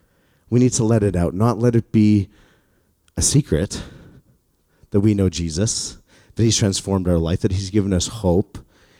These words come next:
and a purpose. But it needs to be something that we want to share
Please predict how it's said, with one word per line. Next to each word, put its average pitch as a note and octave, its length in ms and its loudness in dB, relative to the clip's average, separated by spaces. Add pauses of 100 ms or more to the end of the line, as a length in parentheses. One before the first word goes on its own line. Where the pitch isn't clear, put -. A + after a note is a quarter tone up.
(260)
and F2 100 -4
a E2 40 -2
purpose. - 840 -2 (2250)
But C3 120 2
it - 20 6
needs D#3+ 120 4
to - 40 -6
be C#3+ 80 4
something C3+ 260 0
that C3 100 4
we B2 60 6
want A#2+ 180 4
to A2 60 2
share A#2 640 2